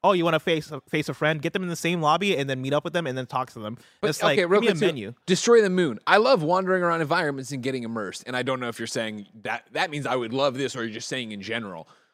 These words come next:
Speaker 2: I do, too. But the fact that Marvel's Midnight Suns are these big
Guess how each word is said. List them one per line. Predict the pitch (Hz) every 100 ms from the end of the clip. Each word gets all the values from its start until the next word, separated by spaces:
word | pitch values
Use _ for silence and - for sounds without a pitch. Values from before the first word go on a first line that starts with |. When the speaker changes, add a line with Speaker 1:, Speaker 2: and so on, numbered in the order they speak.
| _ -
Speaker 2:
I | 214 277
do, | 220 147
too. | - 247 160 - - _ _ -
But | 185
the | 165
fact | - 220 202 -
that | 175
Marvel's | 160 170 165 151
Midnight | 131 151 147 135
Suns | 123 - 151 131 123 - -
are | 151 180
these | 143 123 120 - -
big | 143 165 156 127